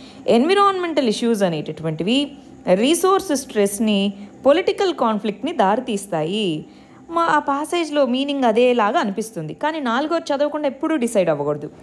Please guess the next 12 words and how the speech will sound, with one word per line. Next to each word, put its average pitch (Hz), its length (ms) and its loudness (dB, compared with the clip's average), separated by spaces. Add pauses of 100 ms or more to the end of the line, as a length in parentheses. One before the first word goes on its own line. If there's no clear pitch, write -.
Fourth 285 340 2
statement 156 420 -6
చూడండి, 156 280 -6 (500)
పొలిటికల్ 349 440 2
కాన్‌ఫ్లిక్ట్ 208 480 0
అనేటటువంటిది 160 840 -4 (360)
ఐడెంటిటీ, 285 840 0
ఐడియాలజీ 208 640 2
మీద 196 200 -4
వచ్చేది 214 320 -4
రిజాల్వ్ 240 580 0
చేయలేము. 196 400 -2